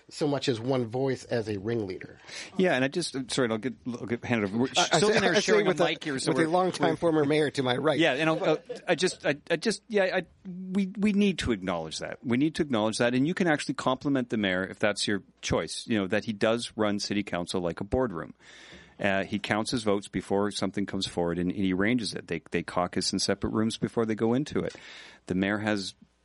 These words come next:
Speaker 2: has Parnell and Hall signs in front of his business. You know, there's, <laughs> I drove by it today. Uh, so, and, and that's not wrong. That's not evil. But we can't pretend it doesn't happen. That's all I'm saying.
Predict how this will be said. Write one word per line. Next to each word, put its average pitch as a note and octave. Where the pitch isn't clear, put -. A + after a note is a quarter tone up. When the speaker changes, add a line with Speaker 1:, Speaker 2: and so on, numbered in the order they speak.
Speaker 2:
has G2+
Parnell G#2
and G#2+
Hall A2
signs F2
in F#2+
front G2
of G2
his G#2
business. -
You G#2+
know, G2+
there's, A2
<laughs> -
I C#3+
drove C3+
by C3+
it C3+
today. D3
Uh, C3
so, C#3+
and, D3
and E3+
that's D#3+
not G3
wrong. G#2+
That's -
not B2+
evil. G#2+
But B2+
we C#3
can't -
pretend G#2
it F#2+
doesn't E2+
happen. D#2+
That's E2+
all F2
I'm D#2
saying. -